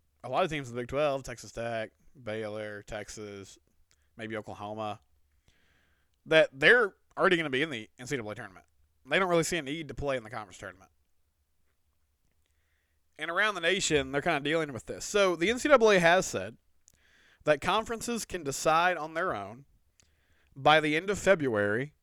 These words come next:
if they wanna change the process for automatic qualifiers. So the Big twelve could theoretically say,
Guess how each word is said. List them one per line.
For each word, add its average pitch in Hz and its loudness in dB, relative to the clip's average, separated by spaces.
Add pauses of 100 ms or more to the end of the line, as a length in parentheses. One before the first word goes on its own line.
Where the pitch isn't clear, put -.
(340)
if 139 -4
they 160 4
wanna 165 -4
change 143 -6 (920)
the 143 -8
process 165 -2
for 151 -8
automatic 139 -4
qualifiers. 123 -6 (440)
So 185 0 (240)
the 156 -4
Big 180 0
twelve 165 0
could 151 -8 (200)
theoretically 170 -2
say, 117 -8